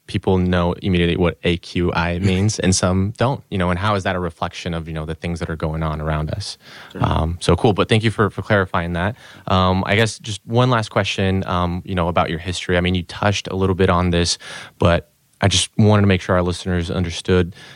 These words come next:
Speaker 1: all the things that you just described and, you know, the things that, you know, keep you up at night or motivate you to get out of bed.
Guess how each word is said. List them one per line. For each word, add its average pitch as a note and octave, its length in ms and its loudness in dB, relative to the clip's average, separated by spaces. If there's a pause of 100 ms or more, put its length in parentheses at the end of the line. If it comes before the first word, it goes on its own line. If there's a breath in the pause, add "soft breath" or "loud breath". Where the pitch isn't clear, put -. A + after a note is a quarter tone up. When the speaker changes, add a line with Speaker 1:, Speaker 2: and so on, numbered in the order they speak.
(160 loud breath)
Speaker 1:
all A2+ 80 4
the C3 80 4
things B2 160 0
that A2 80 0
you G2+ 60 -2
just F#2 100 -2
described E2+ 760 -2
and, E2+ 240 -2
you F#2 60 0
know, E2+ 80 2
the E2+ 100 2
things F2+ 240 0
that, F2+ 140 -2
you F2 60 0
know, D#2+ 80 -2
keep - 260 -2
you F#2+ 80 6
up F2 140 0
at E2 120 -4
night E2 380 -2
or E2 280 -2 (180 loud breath)
motivate G#2+ 340 2
you G2 80 -4
to F#2 140 -10
get F#2+ 80 0
out F2 160 0
of E2 100 -8
bed. F2 300 -2